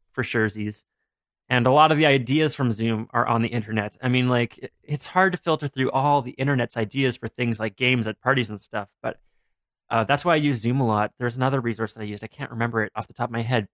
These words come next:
but, um, yeah. I mean, you could put, like, quest-, like, get a gradua-, it's a graduation party. Get a graduation hat. Um, have everyone write down questions and throw them into the hat and then,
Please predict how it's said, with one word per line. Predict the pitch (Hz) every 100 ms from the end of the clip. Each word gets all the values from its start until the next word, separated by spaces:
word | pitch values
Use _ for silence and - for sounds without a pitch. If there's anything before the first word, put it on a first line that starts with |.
| -
but, | 110 - _ _ _ _ _
um, | 98 98 95 92 _ _ _ _ _ _ _ _ _ _ _ _ _ _ _ _
yeah. | 123 120 123 113 98 _ _ _ _ -
I | 151
mean, | 165 165 147 - _ _ _ _ _ _ _ -
you | 131
could | 147 123 _
put, | 160 -
like, | 139 127
quest-, | - 151 139
like, | 151 135
get | 160
a | 147
gradua-, | 143 143 143
it's | 151
a | 143
graduation | 175 151 165 156
party. | 123 107
Get | 143
a | 139
graduation | 131 135 123 135 135
hat. | 117 101 101 _ _ _ _
Um, | 120 113
have | 113 135
everyone | 135 139 120
write | 123 123
down | 120 113
questions | - 120 - - 101 98 98 - - -
and | 110
throw | 120
them | 113
into | 113 113
the | 110
hat | 120 120
and | 123 110
then, | 110 107